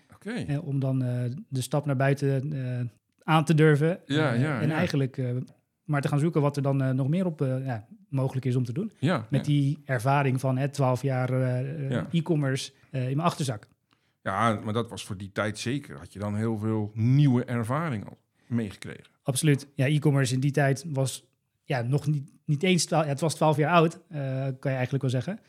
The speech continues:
Speaker 2: Eh, en er waren maar relatief weinig mensen met, ja, zoveel e-commerce ervaring.
Speaker 1: Ja.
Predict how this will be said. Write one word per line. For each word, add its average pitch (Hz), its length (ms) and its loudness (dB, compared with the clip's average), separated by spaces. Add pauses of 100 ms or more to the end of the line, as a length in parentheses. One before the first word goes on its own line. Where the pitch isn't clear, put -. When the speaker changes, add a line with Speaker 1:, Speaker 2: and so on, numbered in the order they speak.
Speaker 2:
Eh, 120 180 -6
en 127 100 -2
er 135 60 2
waren 143 200 4
maar 135 300 2
relatief 135 320 0
weinig 135 300 0
mensen 139 320 0
met, 123 120 -2 (140)
ja, 107 220 -10 (120)
zoveel 139 720 2
e-commerce 135 480 0
ervaring. 123 600 -6
Speaker 1:
Ja. 98 200 -6